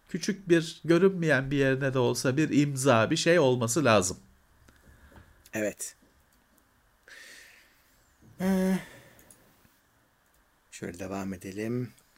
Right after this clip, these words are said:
Speaker 2: Zaten pek bir şey kalmadı. Oyun dünyasından bir iki haber var.
Speaker 1: Evet.
Speaker 2: Bu, e, bugün itibariyle bu arada Horizon Forbidden West çıktı.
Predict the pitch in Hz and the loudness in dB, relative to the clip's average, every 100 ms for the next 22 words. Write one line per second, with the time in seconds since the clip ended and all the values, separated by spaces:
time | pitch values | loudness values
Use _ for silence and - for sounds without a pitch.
0 | _ - 165 147 151 156 - 139 - - | _ -6 -4 -2 -2 -4 -8 -8 -6 -2
1 | 131 131 - _ - 131 120 98 101 120 | -2 -4 -8 _ -8 -4 -2 -2 -2 -4
2 | - - 123 117 107 104 98 98 101 101 | -4 -4 -2 -2 -4 -6 -6 -6 -8 -8
3 | 101 101 104 101 104 104 139 147 - - | -10 -10 -10 -6 -8 -6 -4 -4 -6 -10
4 | - - - - - - 120 85 127 165 | -20 -20 -20 -20 -12 2 2 2 2 2
5 | - 139 139 139 123 - _ - - - | 2 2 4 4 0 -6 _ -20 -18 0
6 | 165 170 160 151 156 160 165 156 147 151 | 6 6 6 4 8 8 8 6 6 4
7 | 175 151 147 147 143 160 131 127 120 120 | 4 4 6 6 2 -4 2 2 2 0
8 | 135 123 120 127 - - - - 123 | 0 0 0 0 -6 -2 -2 0 -2